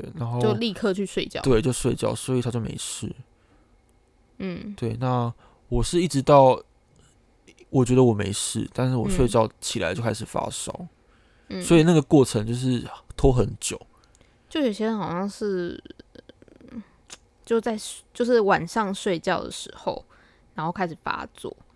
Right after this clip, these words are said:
Speaker 1: 对。
Speaker 2: 然后像我的话，我也不知道先睡，就是打完疫苗直接睡觉，就睡个午觉，这样有没有差别啊？
Speaker 1: 诶，那你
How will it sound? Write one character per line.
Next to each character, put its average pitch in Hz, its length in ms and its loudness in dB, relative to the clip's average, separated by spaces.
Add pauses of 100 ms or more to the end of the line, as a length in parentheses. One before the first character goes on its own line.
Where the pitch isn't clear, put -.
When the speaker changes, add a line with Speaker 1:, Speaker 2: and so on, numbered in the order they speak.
(140)
Speaker 1:
对。 117 260 -6 (180)
Speaker 2:
然 185 160 -4
后 214 280 -2
像 262 240 -2
我 170 160 -2
的 175 80 -2
话， 190 400 -2
我 214 100 -2
也 196 60 0
不 185 80 -8
知 180 120 -8
道 180 260 -2
先 196 300 -2
睡， 185 320 -2 (100)
就 240 120 -8
是 254 220 -2 (720)
打 190 160 4
完 180 240 -2
疫 226 140 -4
苗 190 380 -6
直 185 160 -8
接 190 180 0
睡 196 420 -4
觉， - 200 -8 (340)
就 233 140 0
睡 214 240 0
个 180 120 0
午 160 280 -4
觉， 175 240 -2
这 185 100 -8
样 180 80 -6
有 - 80 -12
没 - 80 -16
有 - 100 -14
差 - 360 -12
别 - 100 -18 (140)
啊？ 220 120 -20 (320)
Speaker 1:
诶， - 80 -6
那 214 120 4
你 123 360 -2